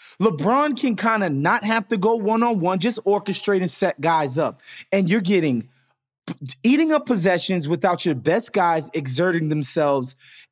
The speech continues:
in, you know, ridiculous ways, right, in a regular season game, because the back end of your team makes sense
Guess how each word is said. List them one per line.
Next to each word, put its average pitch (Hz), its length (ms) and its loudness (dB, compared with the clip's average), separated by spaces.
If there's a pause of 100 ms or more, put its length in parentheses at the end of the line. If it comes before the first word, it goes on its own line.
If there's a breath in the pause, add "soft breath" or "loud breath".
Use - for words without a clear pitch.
in, 175 500 2
you 175 120 2
know, 147 360 2
ridiculous 160 800 0
ways, 135 340 0
right, 143 200 2
in 165 120 2
a 151 60 2
regular 151 400 0
season 147 360 -2
game, 143 240 0
because 196 460 2 (300 loud breath)
the 156 80 2
back 202 340 0
end 240 120 2
of 190 100 -2
your 214 140 0
team 190 400 0
makes 185 260 2
sense 160 360 -2